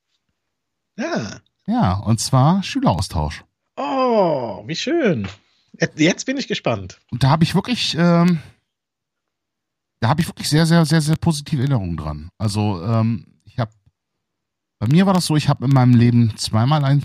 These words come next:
Speaker 2: Schüleraustausch mitgemacht. Einmal nach, ähm, ja, äh, das war so die Region um Birmingham, also England.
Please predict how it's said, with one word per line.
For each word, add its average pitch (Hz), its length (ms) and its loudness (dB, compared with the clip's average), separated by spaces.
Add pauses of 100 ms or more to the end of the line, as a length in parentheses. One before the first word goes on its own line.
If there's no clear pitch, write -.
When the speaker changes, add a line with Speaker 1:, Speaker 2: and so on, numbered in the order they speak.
Speaker 2:
Schüleraustausch 131 600 -2
mitgemacht. 131 560 0
Einmal 107 360 2
nach, 95 640 -2
ähm, 85 800 -4 (1040)
ja, 80 160 -4
äh, 82 220 -4 (160)
das 90 200 -6
war 95 220 2
so 85 140 -2
die 82 300 0 (300)
Region 90 360 -2
um 87 120 0
Birmingham, 82 520 2
also 76 180 -10
England. 127 480 0